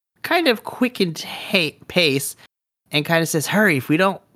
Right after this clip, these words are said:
if we don't get up in time, we're gonna miss the best part," and dragging you all along, you guys make your way up to the second story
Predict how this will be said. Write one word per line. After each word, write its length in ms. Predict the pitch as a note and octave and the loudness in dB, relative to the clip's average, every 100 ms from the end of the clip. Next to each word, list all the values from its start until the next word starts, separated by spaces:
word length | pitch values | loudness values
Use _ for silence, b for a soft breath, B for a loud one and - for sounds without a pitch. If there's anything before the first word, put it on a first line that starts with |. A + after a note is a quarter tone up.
| _ _ _ | _ _ _
if 160 | C3+ B2 | -4 0
we 60 | |
don't 180 | E3 E3+ | 2 2
get 140 | D#3+ F#3+ | 0 0
up 180 | G3+ | 0
in 120 | G3+ F#3+ | -2 -2
time, 260 | G#3+ G#3+ | -2 -2
we're 80 | G3 | -2
gonna 160 | D#3 D3 | -2 0
miss 240 | D3 F3 | 0 -2
the 100 | - | -2
best 340 | C#3+ D#3+ D3+ - | 0 0 -2 -4
part," 460 | G#3 F#3 C#3 - - B _ _ _ _ _ - | 0 2 2 -2 -14 B _ _ _ _ _ -2
and 340 | C3+ C3+ A#2+ A2 C#3 | 0 0 -4 -10 -2
dragging 380 | D#3+ D#3+ D#3+ | 0 0 -2
you 180 | D#3 D#3 - | -4 -4 0
all 240 | D3+ D3+ | 2 2
along, 500 | D3+ G3+ B3+ G3 G3 - b b _ | 0 2 2 2 -2 -10 b b _
you 80 | B2 | -2
guys 260 | D#3 D#3+ D3 | 0 0 0
make 280 | D3+ F3+ | -2 -2
your 80 | G#3 | -6
way 200 | F#3 F3 - | -8 -8 -4
up 220 | C#3+ - | -4 -4
to 100 | - | -10
the 140 | C#3 | -8
second 480 | B2+ - D#3 - D3 | -6 -2 -2 -2 -6
story 600 | - - F3+ F#3+ G3+ A3+ | -6 0 0 0 -2 -8